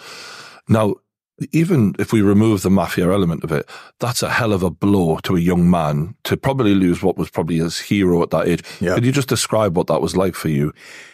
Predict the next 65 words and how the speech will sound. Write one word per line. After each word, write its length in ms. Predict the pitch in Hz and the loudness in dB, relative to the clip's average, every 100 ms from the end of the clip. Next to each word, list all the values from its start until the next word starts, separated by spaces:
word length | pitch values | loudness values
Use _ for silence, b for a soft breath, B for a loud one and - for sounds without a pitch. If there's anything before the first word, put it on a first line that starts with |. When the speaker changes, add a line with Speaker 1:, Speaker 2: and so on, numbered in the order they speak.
| B | B
Speaker 2:
It 60 | 180 | 0
was 220 | 175 147 | 2 0
tough 240 | - 156 - | -2 -4 -2
because 400 | 123 123 113 127 | -2 0 0 0
my 140 | 120 | 0
dad 320 | 104 139 139 | 0 0 0
was, 300 | 123 117 101 | 2 2 0
he 180 | - 127 | 0 2
was 120 | 120 | 2
fifty 380 | - 156 143 143 | 0 -4 -2 0
years 240 | 127 110 | 0 2
old 180 | 117 113 | 2 4
when 120 | 110 | 4
he 40 | 101 | 2
went 220 | 95 101 | 2 0
in, 240 | 143 101 | 0 0
Speaker 1:
Mm. 180 | 95 87 | 0 2
Speaker 2:
and 80 | 82 | 2
he 60 | - | 0
got 180 | 107 | 0
a 40 | 98 | -2
fifty-year 580 | - 139 - 123 104 82 | -2 -4 0 2 2 0
sentence. 520 | - 135 90 90 - | -2 -2 -2 -6 -6
You 60 | |
figure, 340 | - 127 101 98 | -4 -2 2 2
hey, 200 | 107 - | 0 -4
you're 160 | 104 110 | -2 -2
gonna 120 | 92 | -2
die 260 | 113 120 | -2 0
in 120 | 123 110 | 0 0
prison, 440 | 165 170 - 90 | 2 2 0 -4
you 100 | - | -4
know? 240 | 104 127 B B B B B B B | 0 0 B B B B B B B
Uh, 140 | 123 120 | -2 0
and 140 | 156 165 | 2 2
it 20 | |
was 140 | 147 | 2
a 60 | 127 | 2
blow 260 | 117 120 | 2 2
because 260 | 110 113 104 | 2 2 2
my 140 | 120 | 2
dad 260 | 113 123 127 | 2 0 2
was 160 | 117 92 | 2 2
my 220 | 104 101 | 0 0
idol. 320 | 104 101 85 | 0 -2 -4
He 100 | 104 | -2
was 140 | 110 | -2
Speaker 1:
Mm. 40 | - | -2
Speaker 2:
my 140 | 107 | -4
hero 360 | 95 127 120 107 | 0 2 4 2
growing 440 | 95 90 87 90 | 0 -4 -4 -2
up, 220 | 117 123 - | 0 0 -4
and 160 | 98 - | -8 -2
to 100 | 104 | 0
have 280 | 101 120 | 0 0
that 180 | 113 117 | 0 0
loss 480 | 101 117 131 107 - | 0 2 2 -2 -6
like 220 | 90 92 | -8 -6
that 200 | 107 101 | -4 0
was, 220 | 123 98 | 0 0
was 200 | 107 127 | 0 0
very, 300 | 101 131 120 | 0 2 2
very 240 | 101 104 90 | 0 -2 -2
tough. 340 | - 101 - | -4 -4 -4
But, 220 | - 120 | -2 -2